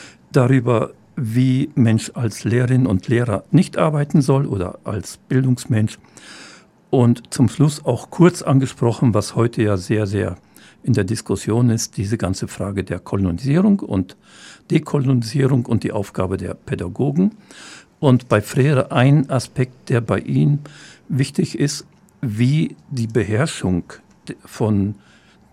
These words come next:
Mächtigen ist, ist, sie arbeiten unheimlich gerne mit irgendwelchen komischen Mythen.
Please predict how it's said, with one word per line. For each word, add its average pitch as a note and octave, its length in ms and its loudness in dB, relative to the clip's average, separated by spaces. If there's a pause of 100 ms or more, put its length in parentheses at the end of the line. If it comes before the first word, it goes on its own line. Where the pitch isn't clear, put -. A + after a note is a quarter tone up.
(100)
Mächtigen B2 640 0
ist, - 340 -6 (500)
ist, - 240 -2
sie - 140 0
arbeiten C3 440 2
unheimlich C3+ 540 2
gerne A#2+ 460 0 (460)
mit A2+ 400 0 (100)
irgendwelchen G#2+ 680 -2
komischen G2 640 -4 (180)
Mythen. A2+ 720 4